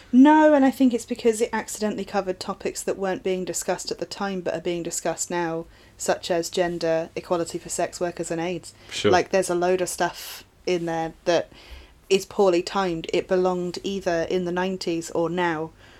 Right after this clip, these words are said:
Speaker 2: Mm-hmm.
Speaker 1: but coming out then, I think it just kind of
Speaker 2: This was
Speaker 1: mistimed it.
Speaker 2: ninety-nine-ish, ninety-nine,
Speaker 1: Uh, where is
Speaker 2: ninety-eight?
Speaker 1: it? Two thousand and, oh, yeah,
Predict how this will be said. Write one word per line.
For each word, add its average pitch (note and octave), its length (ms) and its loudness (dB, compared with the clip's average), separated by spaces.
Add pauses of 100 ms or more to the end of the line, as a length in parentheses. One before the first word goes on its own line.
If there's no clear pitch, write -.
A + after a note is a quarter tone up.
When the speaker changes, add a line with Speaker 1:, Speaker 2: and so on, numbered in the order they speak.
Speaker 2:
Mm-hmm. B2+ 140 4
Speaker 1:
but A3+ 140 6
coming F#3 280 0
out E3+ 200 -2
then, F#3+ 240 2
I E3+ 80 -4
think E3 240 -8
it - 100 -10
just - 160 -6
kind E3+ 220 -2
of E3 80 -6
Speaker 2:
This - 200 -4
was G#2+ 100 0
Speaker 1:
mistimed A2 200 0
it. - 20 2
Speaker 2:
ninety-nine-ish, C#3 1080 -4
ninety-nine, A#3 320 0
Speaker 1:
Uh, A3+ 320 4
where G#3+ 180 4
is - 120 2
Speaker 2:
ninety-eight? - 20 -6
Speaker 1:
it? - 100 -12
Two A#3+ 100 -4
thousand A#3 360 -2
and, A3 120 -6
oh, C#4+ 140 6
yeah, B3+ 180 6